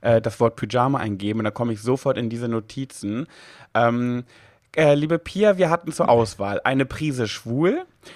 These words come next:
ex oder schwul, Prösterchen, zwei Schwule, ein Sekt, Two Gays, One Talk, Sekt und Bier, Schwul und Pyjama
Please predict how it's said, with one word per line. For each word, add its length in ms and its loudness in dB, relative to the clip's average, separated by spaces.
ex 300 0
oder 260 4
schwul, 560 -2
Prösterchen, 1080 0
zwei 280 2
Schwule, 400 0
ein 200 -2
Sekt, 560 -2
Two 280 -2
Gays, 420 0
One 380 2
Talk, 580 0
Sekt 380 0
und 260 -2
Bier, 440 0
Schwul 400 -2
und 140 -2
Pyjama 760 2